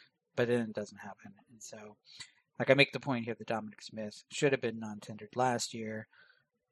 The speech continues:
you know, did nothing again this year, and, you know, he's on the hook they'd be on the hook for four, four million at least this ag-, again this year. I just don't see it happening for a guy who's just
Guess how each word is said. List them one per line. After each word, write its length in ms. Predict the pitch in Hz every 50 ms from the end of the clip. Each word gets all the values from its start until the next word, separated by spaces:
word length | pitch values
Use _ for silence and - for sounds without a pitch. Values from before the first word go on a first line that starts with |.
| _ _ -
you 100 | 135 113
know, 100 | 107 104 -
did 160 | - 131 123
nothing 300 | 131 131 127 - 127 123
again 320 | 120 117 - 117 113 110 107
this 280 | 107 107 104 - -
year, 460 | 113 110 107 107 107 107 107 107 - _ _ -
and, 500 | - 117 110 110 107 107 110 107 107 - - _ _ -
you 100 | 123 110
know, 300 | 107 104 104 101 107 - _
he's 640 | _ - - - - - 180 170 165 185 147 127 120
on 200 | 143 127 123 120
the 100 | 120 110
hook 120 | 107 - _ _ _ _ _ -
they'd 180 | 135 127 127 -
be 100 | 127 127
on 100 | 120 120
the 60 | 113
hook 160 | 107 117 -
for 120 | - - -
four, 220 | - - 123 110 117 120 - -
four 200 | - 139 135 127
million 480 | 123 120 120 117 113 110 104 104 104 107 _ - - - - - - _ _ _ -
at 120 | - 123 -
least 560 | 127 127 131 120 113 113 - - - - - _ _
this 280 | - 117 113 - - -
ag-, 160 | - - - -
again 360 | - 127 120 131 127 120 117 117
this 280 | 113 117 113 - -
year. 200 | 110 107 104 107
I 60 | 113
just 180 | 113 - 123 -
don't 160 | - 110 107
see 120 | - - 107
it 80 | 101 -
happening 380 | 107 104 101 - - - 104 -
for 80 | 110
a 40 | 104
guy 240 | - 110 107 104 104 110
who's 140 | 107 -
just 300 | - - 107 - - -